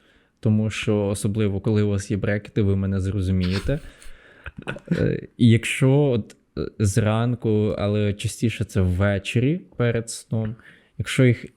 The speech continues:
я не вичищу нормально, і, ну, або зранку, то, ну, в мене якось немає відчуття протягом дня, що я <laughs> зробив все правильно, і,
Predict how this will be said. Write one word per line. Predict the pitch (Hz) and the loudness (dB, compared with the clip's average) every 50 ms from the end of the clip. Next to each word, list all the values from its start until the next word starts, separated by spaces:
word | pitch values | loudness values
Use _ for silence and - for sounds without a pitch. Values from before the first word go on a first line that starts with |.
| _ - | _ -4
я | 117 110 110 | 0 2 4
не | 104 104 107 117 120 | 4 6 6 6 4
вичищу | 113 113 110 104 - 113 101 - - 107 | 4 2 0 0 -2 -6 -8 -6 -2 0
нормально, | 98 98 95 95 104 101 101 98 95 98 - - - | 0 0 0 0 -2 -2 -2 -2 -2 -4 -4 -4 -4
і, | 104 101 98 - - | -2 -2 -2 -2 0
ну, | 113 127 127 | 2 4 4
або | 110 98 92 98 98 | 4 4 2 2 0
зранку, | 92 104 95 95 101 107 107 104 - 104 95 | 0 0 0 0 0 -2 -2 -2 -4 -6 -6
то, | 92 - - 101 98 98 98 98 98 98 95 78 - - - _ | -6 -4 -4 -2 -2 0 0 -2 -2 -2 -4 -4 -8 -12 -16 _
ну, | - 78 110 107 98 92 - - - _ _ - | -4 0 2 2 2 0 -2 -6 -12 _ _ -2
в | - | 2
мене | 104 104 104 107 | 2 4 4 2
якось | 104 98 - 101 - - | 0 -2 -4 -6 -2 0
немає | 107 104 107 104 101 95 | 2 2 2 2 0 -2
відчуття | 98 95 - - 104 - 107 98 | -2 -4 -6 -10 -4 -2 -2 -2
протягом | - - 95 92 - - 98 98 95 | 0 -2 -6 -6 -4 -4 -2 -2 -2
дня, | 95 98 95 95 | -2 -2 -2 -4
що | - - - 98 | -4 -4 -2 -2
я | 95 95 95 95 92 - - - - - - | 0 0 -2 0 2 2 2 2 0 -2 0
<laughs> | - 170 151 - 185 202 147 131 | 0 0 2 2 0 -4 -2 -2
зробив | 123 107 113 104 107 104 110 107 95 - 120 120 - - - 180 - - - - 101 110 98 - - - | 0 0 0 0 0 0 0 0 0 0 0 -2 -2 -2 -8 -14 -16 -12 -6 0 0 2 2 4 4 2
все | 143 - - - 113 101 | 2 2 0 -2 -2 -2
правильно, | - - 101 101 107 117 117 113 104 101 101 104 | 0 -2 0 0 0 0 0 2 2 2 2 2
і, | 98 67 87 98 98 95 | 2 0 0 0 0 -2